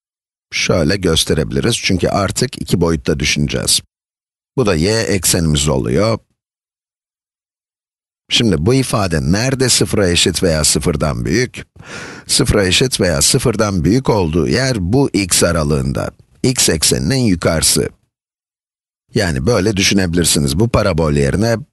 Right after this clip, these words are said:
bu parabol üzerinden de düşünebiliriz.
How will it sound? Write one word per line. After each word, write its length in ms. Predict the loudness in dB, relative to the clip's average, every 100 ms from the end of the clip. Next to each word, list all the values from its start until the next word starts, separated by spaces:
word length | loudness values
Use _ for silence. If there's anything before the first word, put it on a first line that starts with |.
| _ _ _ _ _ -2
bu 100 | 0
parabol 420 | 2 0 0 2
üzerinden 580 | 2 2 0 0 -2 -2
de 120 | -2
düşünebiliriz. 760 | 0 0 0 0 0 -2 -2 -4